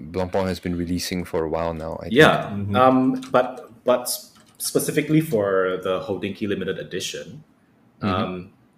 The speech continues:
Speaker 2: and this is, this is a feature that obviously I,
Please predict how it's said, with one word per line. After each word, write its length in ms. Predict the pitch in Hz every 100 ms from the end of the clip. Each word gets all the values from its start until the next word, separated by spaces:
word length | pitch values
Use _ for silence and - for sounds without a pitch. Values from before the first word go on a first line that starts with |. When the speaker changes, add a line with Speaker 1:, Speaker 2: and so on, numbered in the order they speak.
| _ _ _ _ _ 95
Speaker 2:
and 400 | 95 90 90 85 -
this 200 | 113 107
is, 420 | 87 - 90 80
this 140 | 107 101
is 40 |
a 120 | 87
feature 300 | 101 85 101
that 300 | 82 80 - _
obviously 300 | 92 92 -
I, 80 | 80